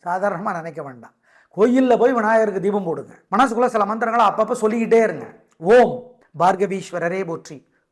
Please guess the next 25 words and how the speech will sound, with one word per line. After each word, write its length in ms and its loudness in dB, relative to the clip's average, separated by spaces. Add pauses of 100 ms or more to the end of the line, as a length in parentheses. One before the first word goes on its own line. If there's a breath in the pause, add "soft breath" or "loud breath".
(140)
பரசுராமனே 600 -6
போற்றி, 440 -18 (260)
பலராமனே 600 -2
போற்றி." 260 -16 (100)
இந்த 140 -20
மந்திரங்களை 440 -6
சொல்லுங்க. 420 -16 (180)
சிக்கனம் 420 -6
பார்க்காம 440 -6
ஏழைகளுக்கும் 640 -8
காக்கைக்கும் 540 -12
பசியாத்துங்க. 500 -10 (180)
நல்ல 320 -2
புத்தகம் 540 -4
ஒண்ணு 40 -8
படிச்சு 320 -4
பாருங்க. 300 -6 (240)
சுந்தரகாண்டம் 760 0 (280)
ஆசா 380 -2
ஞான 320 -4
சம்பந்தன் 480 -10
விளக்க 300 -6
உரை 160 -4
எழுதிய 360 -8
புத்தகம் 540 -8